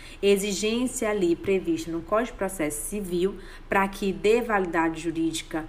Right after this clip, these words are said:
e aquele documento se torne um documento executável, né? Ele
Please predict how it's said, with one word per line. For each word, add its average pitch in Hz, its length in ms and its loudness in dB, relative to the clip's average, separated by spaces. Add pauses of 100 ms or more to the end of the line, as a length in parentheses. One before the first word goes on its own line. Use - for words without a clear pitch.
(300)
e 196 180 6
aquele 196 380 4
documento 175 540 -2
se - 120 -8 (100)
torne 165 480 0 (240)
um 233 220 0
documento 185 600 2
executável, 190 1000 0 (440)
né? 170 320 0 (240)
Ele 233 600 8